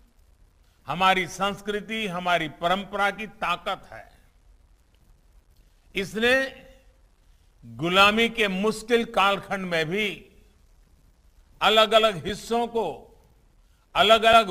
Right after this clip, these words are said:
वर्गों को जोड़ा। आजादी के राष्ट्रीय संकल्प के लिए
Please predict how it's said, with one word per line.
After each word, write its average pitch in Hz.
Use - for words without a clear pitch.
वर्गों 220
को 247
जोड़ा। 185
आजादी 170
के 180
राष्ट्रीय 165
संकल्प 170
के 170
लिए 220